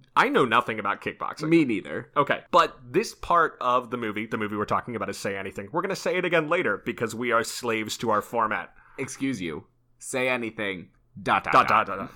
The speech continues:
Speaker 1: Yes, of course. This is our second dot, dot, dot movie. Um, that part of the movie, Say Anything, is based on a real person that Cameron Crowe knows. Well, knew.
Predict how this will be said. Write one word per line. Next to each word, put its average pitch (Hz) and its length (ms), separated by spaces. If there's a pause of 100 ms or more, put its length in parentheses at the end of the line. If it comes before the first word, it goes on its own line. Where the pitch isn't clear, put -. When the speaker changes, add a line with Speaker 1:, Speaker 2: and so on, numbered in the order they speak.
(120)
Speaker 1:
Yes, - 340
of 113 80
course. 110 200
This 143 120
is 135 120
our 127 100
second 135 600
dot, 107 200
dot, 107 160
dot 107 200
movie. 104 400 (180)
Um, 123 480 (160)
that 151 400
part 185 320
of 135 140
the 131 80
movie, 127 240
Say 117 200
Anything, 117 380
is 110 180
based 127 300
on 147 80
a 117 140
real 160 480
person 143 480
that 123 180
Cameron 127 420
Crowe 120 280
knows. - 640
Well, 120 180
knew. 117 320